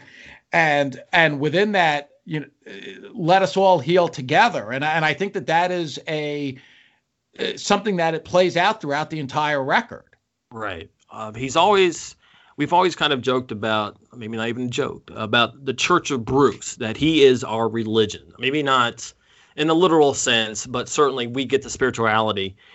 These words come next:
Speaker 2: from his concerts that, that some people get from attending church services. And then this song, he makes that as explicit as, as he's ever made it sound. He, this is, this is music as a church, music as salvation, and a music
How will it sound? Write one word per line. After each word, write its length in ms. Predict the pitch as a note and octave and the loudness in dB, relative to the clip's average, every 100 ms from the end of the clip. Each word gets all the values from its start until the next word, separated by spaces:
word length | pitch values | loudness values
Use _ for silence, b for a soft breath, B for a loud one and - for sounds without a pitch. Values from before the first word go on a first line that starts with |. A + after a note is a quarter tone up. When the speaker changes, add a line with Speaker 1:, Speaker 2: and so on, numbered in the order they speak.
| b | b
Speaker 2:
from 220 | - A#2 | -6 -4
his 160 | A2+ A2 | -2 -4
concerts 640 | - A#2+ A#2 - G#2 G#2 - | 0 0 0 -2 -4 -6 -4
that, 340 | A2 G#2+ D#3 | -2 -2 -4
that 180 | C3+ A2 | -8 -6
some 180 | - D3 | -2 -2
people 280 | C#3 B2 B2 | -2 -2 2
get 240 | B2 A#2+ | 2 0
from 380 | - A2+ G#2+ G#2 | -2 -6 -6 -12
attending 420 | - A2 A#2+ A2+ G2+ | -12 -6 -4 -4 -2
church 320 | A#2+ G#2+ G#2+ | 0 -2 -2
services. 580 | F#2 E2 D#2 D#2+ - _ b b b b - | -8 -8 -14 -18 -20 _ b b b b -2
And 260 | A2 A2 | 0 0
then 140 | G#2+ G#2 | -2 -4
this 260 | A#2 D3 C#3 | 2 4 4
song, 540 | - D#3 C#3 C3 C3 | 4 6 6 4 0
he 200 | B2 C#3 A#2 - | -4 -6 -6 -14
makes 320 | C#3 C3 C3+ | -2 0 0
that 160 | - A#2+ | 0 0
as 120 | A2+ | 0
explicit 680 | A2+ - - C3+ C3 C3 A#2 | -4 -6 -4 4 4 4 0
as, 440 | A2+ A2+ A2 - - | 0 -2 -2 -6 -10
as 160 | A2+ - | -10 -4
he's 180 | A2+ | -2
ever 260 | A2+ G#2+ G#2 G#2 - - | 0 0 -2 -6 -16 -8
made 200 | A#2 A2+ | -4 -2
it 120 | G2+ | -2
sound. 560 | - - G2+ F#2 - _ b b b b | -4 -2 -2 -2 -8 _ b b b b
He, 260 | - B2 A#2 _ _ _ | -4 -4 -4 _ _ _
this 320 | D#3 C3+ C3+ | -2 -2 0
is, 120 | D3+ | -6
this 300 | A#2 A#2+ D#3 | -6 -6 0
is 140 | G3+ C#3+ | 0 2
music 600 | E3 G3 E3+ E3 - - _ _ _ _ _ _ | 0 0 0 -4 -8 -18 _ _ _ _ _ _
as 260 | A#2 C#3 C#3+ | 0 0 0
a 80 | D3+ | -6
church, 380 | - B2 A2+ - | -4 -2 -2 -4
music 320 | D3 C#3 C3 | -6 -4 -2
as 160 | B2 | -4
salvation, 720 | - B2 A2+ A#2 B2 B2 G#2 | -2 -2 -2 -2 -2 -4 -10
and 140 | G2+ A2 | -10 -10
a 40 | |
music 480 | A2+ C3 B2 B2 A2 | -8 -8 -6 -6 -8